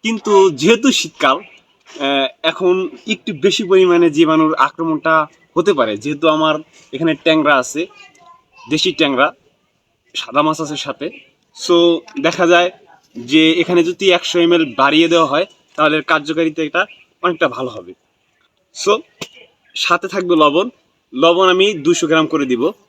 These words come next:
প্রত্যেক শতাংশে। তাতে প্রায় আমার প্রায় ছাব্বিশ থেকে সাতাশ কেজির মতন আমার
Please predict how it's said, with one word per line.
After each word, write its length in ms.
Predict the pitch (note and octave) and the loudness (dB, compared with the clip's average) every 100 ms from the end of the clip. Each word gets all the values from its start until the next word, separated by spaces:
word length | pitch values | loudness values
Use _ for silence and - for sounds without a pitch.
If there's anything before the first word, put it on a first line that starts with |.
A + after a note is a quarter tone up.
| _ _ _ | _ _ _
প্রত্যেক 300 | E3+ - F3 | -12 -8 -8
শতাংশে। 560 | - D#3+ C#3 B2 E3 A#3+ _ - _ _ _ _ _ - | -6 -4 -4 -2 -6 -6 _ -20 _ _ _ _ _ -2
তাতে 320 | D#3+ - F#3 | -2 2 0
প্রায় 260 | E3 E3 D#3+ | 2 2 2
আমার 320 | D3+ D3+ D3 C#3+ - - - _ _ _ C4 A#3+ _ _ _ _ _ _ _ _ _ _ - _ _ _ F#4 _ D4 D#4+ _ _ _ _ _ - | 2 2 2 -2 -10 -20 -20 _ _ _ _ _ _ _ _ _ _ _ _ _ _ _ -20 _ _ _ _ _ _ -20 _ _ _ _ _ -2
প্রায় 240 | F#3 F#3 | 2 2
ছাব্বিশ 540 | F3 D#3+ D3 E3 F3 | -2 -6 -2 -2 -2
থেকে 200 | - D#3 | -4 -8
সাতাশ 340 | D#3 D3 D#3 D3+ | -8 -6 -6 -4
কেজির 240 | E3 D#3 | -2 -2
মতন 240 | D3+ C#3 C#3 | -2 -4 -4
আমার 200 | D#3 | -2